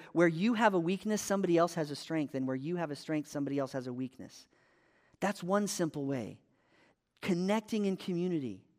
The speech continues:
finding out what people's needs are. You can focus on love and building the kingdom.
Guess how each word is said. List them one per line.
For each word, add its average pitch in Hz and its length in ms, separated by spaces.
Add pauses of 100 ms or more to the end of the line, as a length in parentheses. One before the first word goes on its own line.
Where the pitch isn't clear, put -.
(400)
finding 202 460
out 185 140
what 170 160
people's 160 340
needs 147 340
are. 104 280 (1160)
You 160 120
can 165 140
focus 165 360
on 139 220
love 143 320
and 127 160
building 135 260
the 123 60
kingdom. 110 400